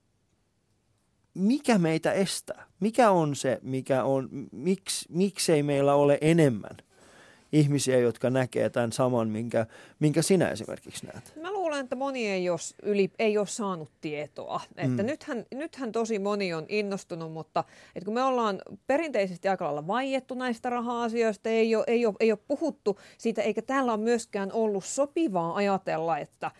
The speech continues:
Speaker 2: ö, että, että, että, että mä haluaisin olla vauraampi jossain vaiheessa.
Speaker 1: Mm.
Speaker 2: Joillekin amerikkalaisille se on ihan sisäänrakennettu se ajatus, että, että, että heti kun on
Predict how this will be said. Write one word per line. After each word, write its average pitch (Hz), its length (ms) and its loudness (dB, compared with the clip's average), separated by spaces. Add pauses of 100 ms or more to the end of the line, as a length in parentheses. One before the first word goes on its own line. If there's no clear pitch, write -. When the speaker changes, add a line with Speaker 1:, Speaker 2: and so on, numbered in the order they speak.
(320)
Speaker 2:
ö, 165 340 -2
että, - 300 -8
että, - 340 -6
että, 170 360 -10
että 170 180 -8
mä 214 60 4
haluaisin 202 680 2
olla 180 300 -6
vauraampi 175 640 0
jossain 151 500 -6
vaiheessa. 170 400 -4
Speaker 1:
Mm. 240 60 2
Speaker 2:
Joillekin 269 340 -2
amerikkalaisille 262 760 -6
se 269 160 -8
on 262 120 -6
ihan 262 200 -6
sisäänrakennettu 254 920 -4
se 196 120 -2
ajatus, 185 440 -2
että, - 300 -2 (320)
että, 180 300 0
että - 220 -4 (260)
heti 240 280 0
kun 208 240 6
on 185 120 0